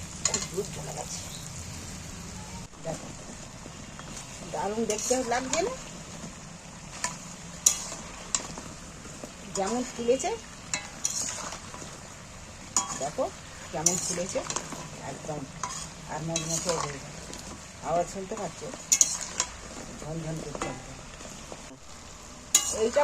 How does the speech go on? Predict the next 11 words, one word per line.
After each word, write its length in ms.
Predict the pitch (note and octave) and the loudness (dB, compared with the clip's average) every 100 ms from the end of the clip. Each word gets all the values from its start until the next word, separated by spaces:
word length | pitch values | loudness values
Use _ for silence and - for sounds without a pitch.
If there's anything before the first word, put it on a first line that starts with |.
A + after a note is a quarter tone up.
| C4+ | 6
ভাজতে 240 | B3 B3+ C#4+ | 4 4 6
ভাজতে 260 | G4 - B3 - - - - | 6 8 8 8 0 -4 0
বাকি 220 | F#3 G#3+ B3+ | 2 2 2
যে 60 | C4 B3+ | 4 6
রুটিগুলো 360 | C4 C4+ C#4 D4 | 4 2 4 6
বেলা 180 | B3 B3+ C#4 | 8 8 8
রয়েছে, 240 | F4 C#4 G#4 - - - - - | 6 8 6 4 -8 -10 -8 2
সেইগুলোকে 400 | G#3 F#3+ A3+ C4 | 4 6 4 4
আমি 120 | B3+ C#4+ G3+ | 4 6 6
আবার 160 | A3 D#4 | 8 8
এই 80 | A#3+ | 8